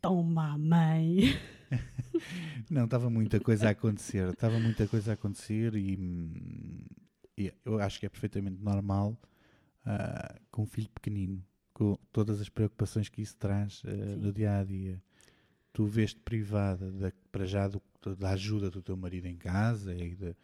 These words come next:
Speaker 2: ah, de, de viver com ele uma vida, ah, que vivias até ali,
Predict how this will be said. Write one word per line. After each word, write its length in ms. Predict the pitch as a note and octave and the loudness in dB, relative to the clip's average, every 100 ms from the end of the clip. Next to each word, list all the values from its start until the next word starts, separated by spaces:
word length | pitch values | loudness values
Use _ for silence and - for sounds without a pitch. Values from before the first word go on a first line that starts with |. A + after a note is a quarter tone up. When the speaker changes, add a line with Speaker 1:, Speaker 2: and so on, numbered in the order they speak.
| _ - - _ _ | _ -20 -20 _ _
Speaker 2:
ah, 220 | - - | -12 -10
de, 80 | G2 - - | -12 -16 -20
de 160 | - G#2 | -14 -12
viver 400 | G2 G2+ A2+ A2 | -4 0 2 4
com 240 | - A2 | 4 6
ele 220 | A2 G#2 G2+ | 8 8 6
uma 180 | G2 | 4
vida, 540 | F#2+ G2 G2+ F#2+ F2 F2 _ _ _ _ _ | 4 2 -2 -2 -6 -6 _ _ _ _ _
ah, 340 | A2 G2 G2 F#2+ | -6 -4 -4 -4
que 100 | - | -2
vivias 380 | G#2+ G#2 G#2 G2+ | 0 2 2 0
até 240 | - G#2 | -2 0
ali, 400 | F#2+ F#2+ G2+ C3+ | 0 0 -2 -4